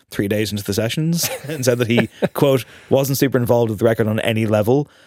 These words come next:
Speaker 1: Uh, Mike McCready,
Speaker 2: Ah, that can happen.
Speaker 1: other guitarist, said, "I'm sure Jeff was pissed, but it's more about separating, 'cause if we all played together, nothing would get done. We'd all get pissed off at each other."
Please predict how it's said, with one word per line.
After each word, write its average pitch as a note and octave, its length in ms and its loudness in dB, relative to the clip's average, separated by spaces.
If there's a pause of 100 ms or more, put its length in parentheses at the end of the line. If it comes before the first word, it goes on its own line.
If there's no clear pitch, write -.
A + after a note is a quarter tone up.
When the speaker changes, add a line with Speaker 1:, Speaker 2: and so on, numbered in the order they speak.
(240)
Speaker 1:
Uh, G#2 260 2
Mike C3 220 0
McCready, B2+ 420 0
Speaker 2:
Ah, D#3 160 4
that B2+ 120 0
can A2 100 -6
happen. G#2+ 340 -10
Speaker 1:
other B2 160 2
guitarist, A#2 340 0
said, A#2 100 2
"I'm A2+ 100 -2
sure D#3+ 180 2
Jeff B2+ 220 2
was G#2+ 100 -2
pissed, A2+ 340 0 (360)
but - 80 2
it's A2 80 2
more C3 140 4
about A#2+ 140 2
separating, G#2+ 460 2
'cause G#2+ 80 -2
if F#2+ 80 -6
we A2 60 6
all A#2+ 100 4
played A2+ 160 0
together, G#2+ 240 2
nothing G#2 220 0
would G2 80 0
get G2 120 0
done. G#2 200 2
We'd G#2 100 4
all G2+ 120 2
get F#2 120 -2
pissed F#2+ 240 0
off E2+ 180 -2
at - 60 -4
each - 140 -2
other." F2+ 240 2